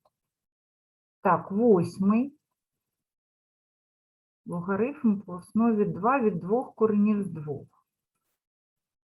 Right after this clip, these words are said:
Що таке, а, два корення з двох? Це який степінь двійки?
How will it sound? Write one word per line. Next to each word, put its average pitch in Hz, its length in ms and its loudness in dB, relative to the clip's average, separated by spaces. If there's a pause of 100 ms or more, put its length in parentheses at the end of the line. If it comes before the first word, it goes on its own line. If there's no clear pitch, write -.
(880)
Що 277 180 -8
таке, 247 540 2
а, 196 280 2
два 180 260 2
корення 202 520 2
з 165 100 -8
двох? 151 360 -10
Це - 140 2
який 220 260 2
степінь 196 540 2
двійки? 151 560 -8